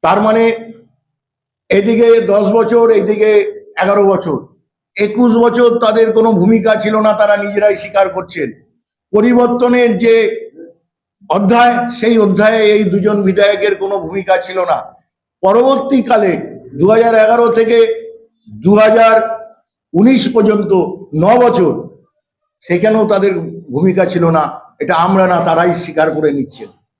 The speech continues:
তার মানে যে দলের যে সৈনিকরা আজকে লড়াই করে দলকে পরিবর্তন ঘটিয়েছেন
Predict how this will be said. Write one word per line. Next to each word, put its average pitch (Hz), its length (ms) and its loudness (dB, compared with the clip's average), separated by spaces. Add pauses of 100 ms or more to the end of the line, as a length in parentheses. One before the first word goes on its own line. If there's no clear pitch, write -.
(460)
তার 214 220 2
মানে 240 600 0 (680)
যে 208 260 2
দলের 208 540 2
যে 214 200 0
সৈনিকরা 214 1040 -2 (360)
আজকে 185 340 -2
লড়াই 202 400 2
করে 208 200 0
দলকে 190 380 0
পরিবর্তন 190 600 -6
ঘটিয়েছেন 170 520 -4